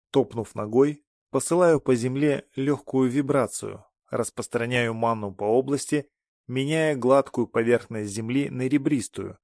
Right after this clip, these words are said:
для лучшего сцепления ног. Не знаю, что там чувствует моя милая лисичка, но благодаря такой сцепке скорость её возрастёт, а я тем временем чуть-чуть увеличу высоту травы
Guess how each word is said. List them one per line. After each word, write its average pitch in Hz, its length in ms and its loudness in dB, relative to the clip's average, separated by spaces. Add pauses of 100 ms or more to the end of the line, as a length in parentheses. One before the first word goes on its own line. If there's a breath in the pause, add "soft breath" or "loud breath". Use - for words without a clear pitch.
(120)
для 143 180 2
лучшего 117 400 0
сцепления 120 540 -4
ног. 104 300 -8 (880)
Не 139 140 -6
знаю, 123 400 -4
что - 220 0
там 104 180 -8
чувствует 107 640 -8
моя 123 280 -2
милая 107 340 -4
лисичка, 113 600 -4 (360)
но 180 120 0
благодаря 143 560 4
такой 120 340 0
сцепке - 580 0 (300)
скорость - 520 0
её 131 260 4
возрастёт, 123 680 0 (440)
а 123 140 -2
я 139 180 4
тем 151 200 -2
временем 139 600 0
чуть-чуть - 600 -6
увеличу 131 680 0
высоту 120 580 -4
травы 107 720 -6